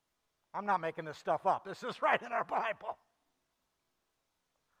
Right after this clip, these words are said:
You see, Jeremiah feels forgotten and broke and broken.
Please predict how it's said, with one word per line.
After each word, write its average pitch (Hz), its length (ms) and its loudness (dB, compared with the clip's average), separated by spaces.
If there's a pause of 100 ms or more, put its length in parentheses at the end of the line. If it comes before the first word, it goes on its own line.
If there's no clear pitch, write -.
(1600)
You 226 60 -16
see, 294 160 -12
Jeremiah 262 720 2
feels 180 640 -6 (760)
forgotten 170 680 -4 (2000)
and 120 220 -16
broke 131 480 -10 (2500)
and 117 200 -20
broken. 113 360 -16